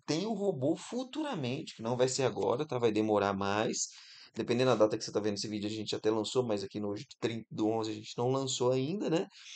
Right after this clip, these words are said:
Mas futuramente vai vir um robozão aí bem parrudo, que vai fazer grana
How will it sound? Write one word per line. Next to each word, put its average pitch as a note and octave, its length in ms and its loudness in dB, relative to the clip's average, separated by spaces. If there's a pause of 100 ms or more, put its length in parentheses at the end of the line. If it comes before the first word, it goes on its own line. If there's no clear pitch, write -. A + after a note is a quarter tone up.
(120)
Mas A#2 500 0
futuramente D3+ 720 -4
vai B2+ 160 2
vir B2 120 -4
um D3 80 -4
robozão B2 500 0
aí A#2+ 120 -4
bem A2+ 680 -2
parrudo, B2+ 680 -4 (380)
que A3 100 -12
vai C#3+ 160 -4
fazer C#3 280 -4
grana B2+ 520 -4